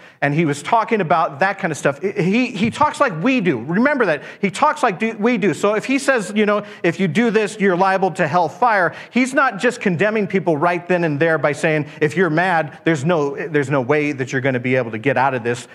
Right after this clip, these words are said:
because you're, I'm condemning you to hell." He's, he's not doing that. But he is trying to make his point that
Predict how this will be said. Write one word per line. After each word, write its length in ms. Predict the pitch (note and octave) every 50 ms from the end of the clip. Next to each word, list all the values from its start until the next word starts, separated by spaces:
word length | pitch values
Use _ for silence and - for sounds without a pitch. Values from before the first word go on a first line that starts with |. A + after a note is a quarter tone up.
| - -
because 320 | C#3 C3 - D3+ B2+ A#2+
you're, 160 | C3+ C3 C3+ C3
I'm 140 | C#3+ C3 B2
condemning 420 | - D3+ C3 A#2 C#3 C3+ B2 A#2+ A#2+
you 100 | A2+ G#2
to 80 | G#2+
hell." 360 | G#2 C3+ C3 A#2+ G2 F2 - - - - _
He's, 220 | - F#3 D#3+ A#2
he's 260 | C3 F3+ F#3 E3+ D#3+ C3
not 400 | F#3+ G#3+ A3+ F3 D#3 B2+ A2+ -
doing 400 | G3+ A3 G#3 G3+ F#3+ E3 D3+ D3
that. 260 | B2+ A2 G#2 G2+ - - - - _ -
But 160 | C3 G3 F#3+
he 160 | F#3+ G3 G3
is 300 | A3+ C#4 D#4+ F#4 D#4+ -
trying 260 | - - C#4+ C4 B3 A#3
to 40 |
make 300 | A3+ A3 A3+ C#4 D#4+ D#4
his 180 | - C#4+ B3 -
point 640 | - - - A3 A3+ A3 G#3 G#3 G#3 G#3 F#3 E3+
that 280 | D3+ G3+ F#3+ F#3+ -